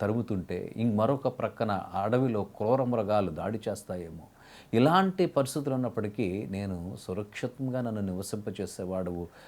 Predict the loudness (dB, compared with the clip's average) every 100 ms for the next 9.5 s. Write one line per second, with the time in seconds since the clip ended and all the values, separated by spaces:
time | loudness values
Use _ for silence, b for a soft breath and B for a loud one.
0 | B 2 4 4 0 -2 -6 -14 -16 -20
1 | -8 -4 -4 -4 -6 -4 -4 -4 -10 B
2 | B -2 2 4 4 2 2 0 -2 -2
3 | -2 0 0 0 -2 -2 -6 -8 -12 -16
4 | -16 -20 -6 -2 0 -2 -2 -6 -8 -8
5 | -8 -10 -10 -12 -14 -16 -18 -20 B B
6 | B 8 10 12 10 8 6 6 6 4
7 | 4 0 0 0 2 0 0 -2 4 6
8 | 6 4 2 2 4 2 0 -2 -2 0
9 | -2 -2 0 -2